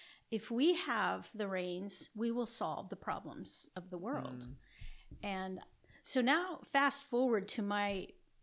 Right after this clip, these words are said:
Speaker 1: reading the Bible for the first time. I'm looking at this Bible like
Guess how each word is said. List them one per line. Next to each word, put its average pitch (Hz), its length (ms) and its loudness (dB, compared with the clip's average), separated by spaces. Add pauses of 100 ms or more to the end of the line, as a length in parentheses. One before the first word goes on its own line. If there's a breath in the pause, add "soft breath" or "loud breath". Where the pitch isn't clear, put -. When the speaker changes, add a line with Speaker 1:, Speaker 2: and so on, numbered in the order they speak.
Speaker 1:
reading 233 340 4
the 175 120 0
Bible 190 360 4
for 170 180 -4
the 151 120 -6
first - 400 -6
time. 175 420 -6 (640)
I'm 285 260 10
looking 208 320 4
at 175 160 -2
this - 160 -4
Bible 214 400 4
like 151 480 -2